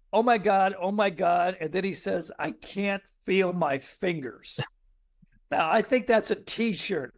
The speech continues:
"I can't f-, <laughs> I can't feel my fingers." How many thousands of hours did this kid play Tetris, a game that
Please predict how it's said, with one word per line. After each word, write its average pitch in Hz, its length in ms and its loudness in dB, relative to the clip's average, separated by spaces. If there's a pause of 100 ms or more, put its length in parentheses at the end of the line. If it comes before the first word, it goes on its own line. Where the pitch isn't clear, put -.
(340)
"I 156 100 -4
can't 220 400 -2
f-, - 920 -10 (240)
<laughs> 202 360 -8
I 170 60 -2
can't 208 420 0 (100)
feel 214 200 6
my 180 200 2
fingers." 160 640 -6 (500)
How 220 220 2
many 254 480 0 (260)
thousands 202 600 2
of 175 120 0
hours 180 440 4
did 156 140 -6
this 170 220 -4
kid 190 320 -8
play 156 300 -2
Tetris, 160 680 -4 (300)
a 202 120 0
game 233 280 2
that 214 140 2